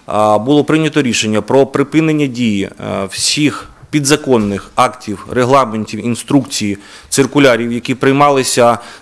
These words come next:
за Радянського Союзу і, е, фактично є чинними на сьогоднішній день. В законі прописано, що такі акти будуть, е, автоматично припинені за спливом шести місяців після набуття чинності закону.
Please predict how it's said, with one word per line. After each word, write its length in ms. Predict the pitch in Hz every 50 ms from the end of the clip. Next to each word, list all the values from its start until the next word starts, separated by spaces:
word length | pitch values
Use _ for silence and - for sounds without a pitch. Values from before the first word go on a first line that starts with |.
| -
за 200 | - 110 131 147
Радянського 460 | 143 139 127 135 131 127 - - 123 113
Союзу 580 | - - 127 120 117 113 107 98 101 98 87 - - - - - - - _ -
і, 340 | - 120 127 135 139 131 - -
е, 240 | 101 107 107 107 104
фактично 600 | - 117 104 - 131 117 - - 120 113 117 113 - - - _ _ _ _ _ _ _ _ _ _ -
є 160 | 117 135 131
чинними 360 | - - 151 131 123 117 113
на 100 | 113 113
сьогоднішній 500 | 107 - 120 113 110 110 101 - 117 110
день. 260 | 107 107 107 113 131 - _ _ _ _ _ - - - - - -
В 80 | - 113
законі 320 | - - - 175 170 165
прописано, 540 | 156 - 151 123 147 143 - 143 131 131 123
що 480 | 113 - - - 135 127 123 120 120 113
такі 280 | - 139 123 - 151
акти 300 | 117 139 139 139 - 139
будуть, 460 | 127 123 127 127 127 123 117 - - -
е, 120 | - - 113 113 110 110 110 110 - -
автоматично 680 | - 120 - - 139 135 135 135 139 117 - - 123 110
припинені 560 | - 127 117 123 131 120 117 113 113 110 101 92 - - - - - _ -
за 420 | - 104 113 151 143 131 123 110 - - -
спливом 400 | - - - 143 143 135 120 117
шести 280 | - 131 - - 143
місяців 360 | 135 131 110 120 113 - 123
після 240 | 110 120 113 - 123
набуття 300 | 120 117 113 113 - 120
чинності 380 | 110 - 113 110 104 - - 107
закону. 440 | 104 107 - - 110 113 127 143